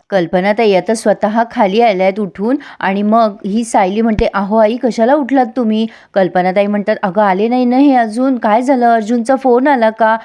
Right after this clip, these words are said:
लगेच पूर्णाजी म्हणतात, "अगं बाई, तू कशाला ताण घेतेस कल्पना?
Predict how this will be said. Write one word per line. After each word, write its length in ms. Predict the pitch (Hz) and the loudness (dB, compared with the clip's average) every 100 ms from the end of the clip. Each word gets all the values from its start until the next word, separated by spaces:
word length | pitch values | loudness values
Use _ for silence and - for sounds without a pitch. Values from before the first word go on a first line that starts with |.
| - _ | -14 _
लगेच 240 | 202 269 | -2 -2
पूर्णाजी 460 | 277 233 208 214 208 | 0 0 2 0 0
म्हणतात, 300 | 233 208 208 - | 0 0 -2 0
"अगं 240 | 202 226 | -2 2
बाई, 320 | 226 214 254 247 | 2 0 -2 -2
तू 60 | 262 | -2
कशाला 360 | 247 247 233 | 0 0 0
ताण 340 | 240 226 220 254 | 0 -2 -2 0
घेतेस 480 | 262 240 240 240 | 0 2 2 0
कल्पना? 640 | 240 240 220 240 240 240 | 0 -4 0 0 2 2